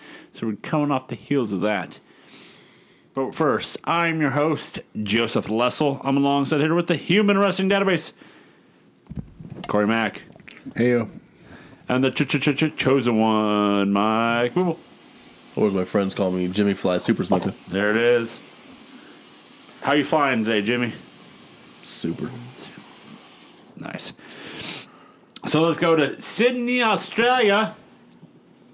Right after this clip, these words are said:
Speaker 1: for Thunder for October eleventh of the year two thousand.
Speaker 3: Cheerio.
Speaker 1: Cheerio, cheerio. Thunder Down Under. How many times did it say that? A lot.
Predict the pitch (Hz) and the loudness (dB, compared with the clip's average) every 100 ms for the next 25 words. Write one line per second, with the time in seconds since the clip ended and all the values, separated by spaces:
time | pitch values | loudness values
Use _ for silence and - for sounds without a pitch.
0 | - - - - - - - - - 120 | -20 -20 -20 -20 -20 -20 -20 -6 0 0
1 | - 107 107 117 - - 143 131 - 165 | 2 0 0 -4 -8 0 0 0 -2 0
2 | 165 147 131 120 131 139 135 123 123 117 | 0 0 0 0 0 -2 -4 -2 0 0
3 | 120 107 104 110 220 175 165 170 - - | 0 2 2 4 4 4 2 -2 -6 -20
4 | - 131 110 120 - 104 101 131 - - | -4 0 2 0 0 2 0 -2 -12 -20
5 | - - 107 101 104 101 110 131 139 - | -12 -2 2 2 2 0 0 -2 -4 -2
6 | 113 113 131 120 123 117 135 139 156 - | 0 0 0 0 -2 0 2 2 0 -4
7 | - 87 85 87 - | -4 0 0 0 -4